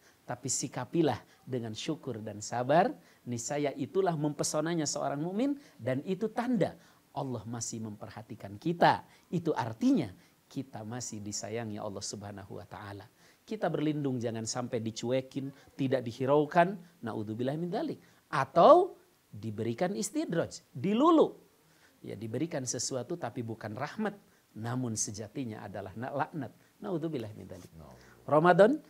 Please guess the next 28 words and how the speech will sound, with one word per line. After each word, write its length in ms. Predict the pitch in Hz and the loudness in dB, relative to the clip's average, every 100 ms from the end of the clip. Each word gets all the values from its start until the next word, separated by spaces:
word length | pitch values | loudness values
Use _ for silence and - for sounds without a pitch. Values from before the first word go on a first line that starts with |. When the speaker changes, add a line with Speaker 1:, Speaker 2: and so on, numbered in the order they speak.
| - _ | -20 _
Speaker 1:
adalah 300 | 131 117 110 | -4 -2 -2
bulan 320 | 104 123 117 | 0 0 0
yang 220 | 110 110 | 0 -4
paling 240 | 113 113 110 | -4 -6 -6
tepat 380 | - 165 151 - _ _ _ _ - | -8 -6 -6 -6 _ _ _ _ -6
untuk 320 | 131 120 113 | -4 -4 -6
kita 480 | 131 - 117 104 - _ _ - | -8 -6 -6 -6 -8 _ _ -8
menjadikannya 800 | 123 117 120 117 117 151 139 113 | -6 -4 -4 -4 -6 -4 -4 -4
sebagai 320 | - 113 104 | -6 -8 -8
sarana 720 | 104 113 113 139 139 131 123 - _ _ | -8 -6 -2 0 2 0 -4 -8 _ _
menjadi 320 | 127 123 120 117 | -6 -2 -2 -2
mukmin 320 | 131 156 123 | -4 -4 -4
yang 220 | 120 113 | -4 -4
mempesona, 560 | 113 110 120 170 180 123 - - _ | -6 -6 -4 0 0 -2 -6 -20 _
yang 280 | - 120 110 | -6 -4 -2
diuji 340 | 123 139 117 | -4 -4 -4
apapun 720 | 143 127 - 104 - 254 190 147 | -6 -6 -8 -10 -2 4 4 4
oleh 220 | 139 120 | -2 -4
Allah 260 | 127 110 | -6 -8
senantiasa 720 | 101 - 107 95 98 92 - | -8 -10 -12 -12 -14 -14 -14
baik. 280 | 90 85 87 _ _ _ - - - _ _ | -16 -18 -20 _ _ _ -20 -20 -20 _ _
Barangkali 440 | - 175 190 226 | -10 -10 -8 -8
Us-, 180 | 214 170 | -8 -8
Uwais 280 | - 196 190 | -8 -10 -10
bisa 220 | 190 180 | -10 -12
menambahkan. 580 | 196 190 185 180 - - - - | -10 -10 -10 -14 -16 -20 -20 -20
Speaker 2:
Masya 320 | - 98 95 101 | -18 -16 -12 -10
Allah, 300 | 104 107 | -6 -8